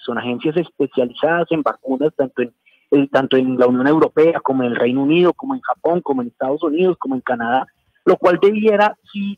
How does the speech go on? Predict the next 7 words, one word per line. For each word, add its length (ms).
dejarnos 440
con 180
alguna 760
tranquilidad 600
sustancial 680
sobre 300
la 180